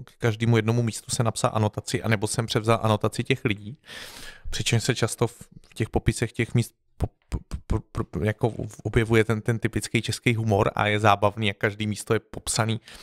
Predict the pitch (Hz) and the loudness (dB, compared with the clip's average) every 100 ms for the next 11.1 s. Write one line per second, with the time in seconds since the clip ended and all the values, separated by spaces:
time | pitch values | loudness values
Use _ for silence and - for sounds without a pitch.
0 | - - - 113 113 107 - 113 113 107 | -20 -8 2 4 6 2 2 4 4 4
1 | 110 110 107 107 123 - 104 104 - 123 | 2 2 2 4 2 2 0 2 0 2
2 | 120 - - - - - 107 101 101 104 | 0 -2 -12 -18 -18 -2 2 2 0 0
3 | 107 117 - 117 - 120 - - 123 110 | 2 2 2 2 4 2 0 0 2 2
4 | - 113 - 110 110 113 110 110 107 - | 2 0 0 0 2 4 4 4 2 -2
5 | - - 107 110 107 117 113 110 - 117 | -8 -8 0 2 4 4 4 0 -2 -4
6 | - 110 104 107 110 104 113 120 110 104 | 2 2 4 2 2 4 2 4 4 4
7 | 107 101 139 - - - - - - - | 2 0 -2 -10 -18 -18 -16 -16 -18 -20
8 | - 113 113 113 117 78 - 120 113 - | -2 2 6 6 4 0 2 2 2 -4
9 | - 117 - 123 123 117 - 135 117 95 | -8 0 4 6 6 4 -2 0 2 4
10 | 95 - 127 190 - - - - - 107 | 2 2 2 0 -4 -12 -20 -4 2 4
11 | 101 | 2